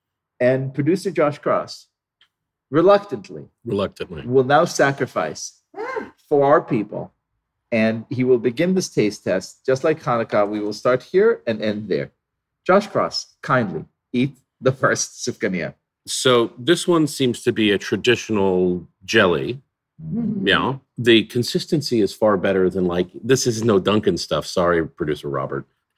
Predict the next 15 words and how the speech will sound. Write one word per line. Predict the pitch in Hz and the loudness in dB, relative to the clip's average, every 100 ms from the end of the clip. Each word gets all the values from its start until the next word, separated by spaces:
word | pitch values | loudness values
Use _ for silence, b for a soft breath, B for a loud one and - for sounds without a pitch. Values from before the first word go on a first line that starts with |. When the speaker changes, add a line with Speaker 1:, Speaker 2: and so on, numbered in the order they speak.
| _ - | _ 0
Speaker 2:
Now, | 120 | 0
here's | 107 143 - | 4 2 0
the | |
question. | - 127 - 76 67 _ - | -2 -2 -2 -6 -8 _ -8
I, | - | 0
in | 113 110 | 2 2
this | - | 0
context, | - 104 90 85 78 - | 0 -2 -2 -4 -6 -4
is | 92 | -2
this | - 110 - | 0 0 2
like | 101 90 - _ _ | 0 0 -4 _ _
fine | - 113 104 | -2 0 0
sushi | - 107 98 117 | 0 -2 0 2
where | 104 | 2
you | 90 | 0